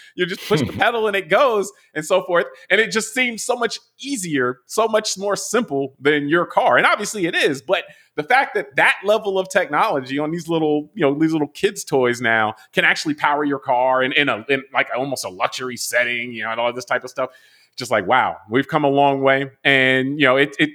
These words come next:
Speaker 1: the changes are happening faster. You know, so it's gonna be exciting to what, what
Speaker 2: Yeah.
Speaker 1: happens next.
Speaker 2: One, one thing I wanna point out before we jump to is
Speaker 1: Yeah.
Speaker 2: interesting from a cultural, like you said, about the cultural and political aspect, because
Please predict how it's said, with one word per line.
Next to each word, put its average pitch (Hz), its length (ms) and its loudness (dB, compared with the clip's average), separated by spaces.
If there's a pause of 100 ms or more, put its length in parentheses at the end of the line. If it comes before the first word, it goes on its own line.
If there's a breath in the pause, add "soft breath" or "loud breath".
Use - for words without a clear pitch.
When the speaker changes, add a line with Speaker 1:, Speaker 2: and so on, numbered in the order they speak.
(280)
Speaker 1:
the 127 100 0
changes 156 460 -4
are 131 60 2
happening 131 440 0
faster. - 400 -4 (220)
You 117 100 -4
know, 110 160 2
so 113 280 2
it's 123 140 -2
gonna 139 160 0
be 135 140 -2
exciting 135 480 0
to 117 60 -4
what, 127 180 0
what 127 140 0
Speaker 2:
Yeah. 135 80 4
Speaker 1:
happens 131 280 -4
next. 160 300 -6
Speaker 2:
One, 117 160 4 (160)
one 131 180 4
thing 139 180 2
I 120 100 6
wanna 120 300 4 (500)
point 117 280 2
out 107 140 4
before 104 280 2
we 104 120 2
jump 101 340 0
to 117 200 0
is 104 100 2
Speaker 1:
Yeah. 113 60 2
Speaker 2:
interesting 107 400 0
from 101 160 -2
a 90 60 0
cultural, 110 460 2
like 92 200 2
you 92 80 -2
said, 98 180 2
about 90 160 2
the 87 80 0
cultural 95 380 -2
and 87 80 -4
political 95 420 -2
aspect, 90 420 -2
because 92 380 -2